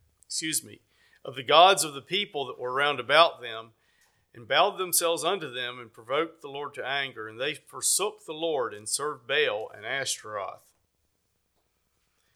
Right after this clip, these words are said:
So here we have the account of Joshua passing off the scene.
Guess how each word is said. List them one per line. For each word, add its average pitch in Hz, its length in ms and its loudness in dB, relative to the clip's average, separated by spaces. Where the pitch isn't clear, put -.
So 156 160 -6
here 220 220 6
we 175 120 4
have 156 420 2
the 135 200 0
account 165 640 -4
of 127 340 -8
Joshua 139 840 0
passing 202 500 4
off 185 280 4
the 156 100 -6
scene. 147 480 0